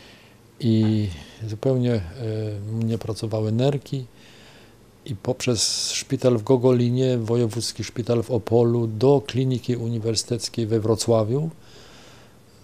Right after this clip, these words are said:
tak go leczyli, a potem tą samą drogę z powrotem do tego szpitala w Gogolinie, gdzie w końcu zmarł, prawda? Przez rok to wszystko trwało,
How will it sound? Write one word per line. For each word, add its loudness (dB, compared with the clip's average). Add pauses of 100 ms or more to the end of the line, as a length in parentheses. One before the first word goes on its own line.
(520)
tak 2
go 6
leczyli, 2
a -2
potem 2 (340)
tą 4
samą 6
drogę 8
z 2
powrotem 8
do 2
tego -8
szpitala -2
w 2
Gogolinie, 4
gdzie -6
w -10
końcu -8
zmarł, -10
prawda? -10
Przez 0
rok 10
to -8
wszystko -10
trwało, -12